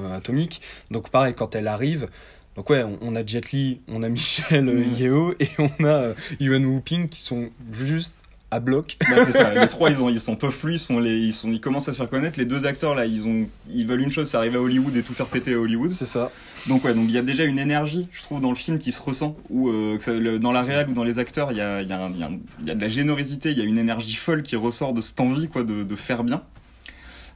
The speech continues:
Speaker 2: Euh, et donc ouais, il y a, hum, ce qui est vachement intéressant avec Taishi Master, c'est qu'on a, euh, un peu le top de ce que, euh, Yan Wu-ping a pu faire. C'est vraiment, si on doit
Speaker 1: Clairement.
Speaker 2: prendre la filmographie de Yan Wu-ping en tant que, que chorégraphe et réalisateur,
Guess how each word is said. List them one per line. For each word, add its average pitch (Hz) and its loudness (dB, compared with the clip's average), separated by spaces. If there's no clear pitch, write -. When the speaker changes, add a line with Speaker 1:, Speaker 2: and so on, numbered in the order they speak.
Speaker 2:
Euh, 101 -2
et 110 -2
donc 135 -2
ouais, 147 0
il 123 0
y 113 0
a, 107 0
hum, 104 -2
ce - -8
qui - -4
est - 0
vachement 131 -2
intéressant 135 -4
avec 131 -2
Taishi 120 -4
Master, 120 -4
c'est 113 -6
qu'on 113 -2
a, 135 -2
euh, 73 -8
un 107 -4
peu 135 -6
le 123 2
top 143 -4
de 113 -4
ce - -8
que, - -6
euh, 120 0
Yan 110 2
Wu-ping 113 2
a 110 -4
pu - -12
faire. 104 -6
C'est - -8
vraiment, 117 0
si 131 -4
on 120 2
doit 117 0
Speaker 1:
Clairement. 104 -6
Speaker 2:
prendre 131 0
la - -2
filmographie 117 -2
de 127 0
Yan 117 2
Wu-ping 123 0
en 120 -2
tant 131 -2
que, 110 -2
que - -6
chorégraphe 123 -2
et 139 -2
réalisateur, 117 -2